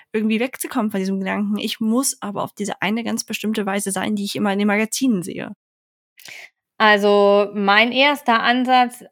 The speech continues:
Speaker 2: ist, nicht in der Position nicht zu beraten, sondern
Speaker 1: Mhm.
Speaker 2: zu fragen.
Speaker 1: Mhm.
Speaker 2: Ja, warum denkst du, du musst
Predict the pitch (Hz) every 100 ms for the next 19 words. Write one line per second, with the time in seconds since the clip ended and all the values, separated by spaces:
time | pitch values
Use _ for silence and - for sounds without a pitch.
0 | _ 226 233 233 - - 220 226 - -
1 | - 214 220 214 214 214 - 208 202 226
2 | 214 226 - 196 180 190 180 185 - 277
3 | 302 403 - _ _ _ 202 220 220 220
4 | 214 208 - 196 - - 311 240 160 -
5 | _ _ _ _ 233 220 254 370 - _
6 | _ _ 220 247 180 233 262 254 330 208
7 | 165 - 180 208 214 - 202 196 175 180
8 | 202 208 208 202 -